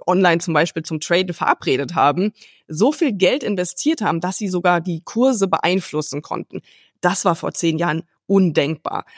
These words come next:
Also dass wirklich Menschen wie du und ich irgendwie mit wenig Geld, also verhältnismäßig wenig Geld, den Markt so beeinflussen können, das war damals nicht. Und ich glaub, eine Sache, die vielleicht auch sich jetzt über die Jahre noch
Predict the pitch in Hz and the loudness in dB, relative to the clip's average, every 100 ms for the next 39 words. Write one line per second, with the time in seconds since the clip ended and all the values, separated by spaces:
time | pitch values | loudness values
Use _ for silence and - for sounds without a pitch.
0 | - 151 165 180 - 175 185 185 175 - | -6 -2 2 2 2 0 0 -2 -4 -10
1 | _ _ - 165 185 220 - 202 196 175 | _ _ -6 0 2 2 0 0 0 0
2 | 226 208 - 202 - 180 170 185 170 170 | 0 0 -2 -4 -2 -2 0 -2 -2 -2
3 | - _ _ _ _ _ _ 180 180 208 | -10 _ _ _ _ _ _ -2 2 4
4 | 214 - 185 170 165 160 175 220 180 175 | 2 2 2 2 0 -2 0 2 0 -2
5 | 165 165 165 165 202 190 - 170 196 - | -2 -4 -2 0 0 0 2 2 0 -6
6 | - - _ - 165 180 175 170 226 - | -20 -20 _ -8 2 2 4 4 2 -2
7 | - - 170 220 220 - 226 226 170 160 | -10 -4 0 2 2 0 0 -2 -2 0
8 | 156 156 147 170 190 - - _ - 165 | -2 -2 0 2 0 -6 -20 _ -6 -2
9 | 165 156 135 - 156 147 - 190 - 233 | 0 0 -2 -2 -2 -4 -2 -2 0 -2
10 | 240 208 285 240 220 208 - 185 - 214 | 0 0 0 0 0 -2 0 0 2 0
11 | - 202 185 - 180 165 170 165 196 226 | 0 -2 -2 -2 -2 -2 0 2 2 2
12 | 190 180 | 0 -2